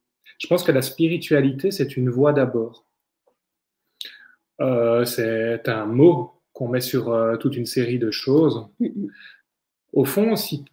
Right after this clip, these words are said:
Speaker 1: si t'as vraiment à l'intérieur de toi la sensation d'être à travers ce que tu fais, d'être ancré profondément dans le moment présent et de révéler ce qu'il y a à l'intérieur de toi, de vivre en alignement complet avec, euh, tes valeurs, je pense que là,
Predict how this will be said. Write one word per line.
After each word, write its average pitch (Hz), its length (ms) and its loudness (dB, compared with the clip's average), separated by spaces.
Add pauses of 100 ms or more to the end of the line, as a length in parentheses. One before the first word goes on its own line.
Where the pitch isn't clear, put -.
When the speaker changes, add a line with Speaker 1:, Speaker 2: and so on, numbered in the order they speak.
(160)
Speaker 1:
si 147 260 -6
t'as 151 120 4
vraiment 147 340 2
à - 20 2
l'intérieur 131 360 -2
de 127 120 0
toi 165 220 -4
la 139 100 0
sensation 131 640 -4
d'être 123 440 -2
à 113 40 -8
travers 117 300 -6
ce - 80 -14
que - 80 -8
tu 123 200 -8
fais, 123 260 -4
d'être 127 280 -4
ancré 139 300 -6
profondément 131 560 -4
dans 131 100 -2
le 120 80 0
moment 123 300 -2
présent 127 400 -4
et 147 60 0
de 123 80 0
révéler 127 520 0
ce 135 120 -8
qu'il 123 140 -10
y - 20 -10
a 110 60 -10
à - 20 -10
l'intérieur 117 460 -8
de 123 140 2
toi, 127 340 -6 (140)
de 123 160 4
vivre 123 640 -4
en 123 160 -4
alignement 123 680 -2 (320)
complet 131 340 -4
avec, 123 320 -2
euh, 113 220 -4
tes 120 100 -2
valeurs, 117 500 -2 (960)
je 127 160 -2
pense 160 220 -4
que 131 100 -4
là, - 420 -4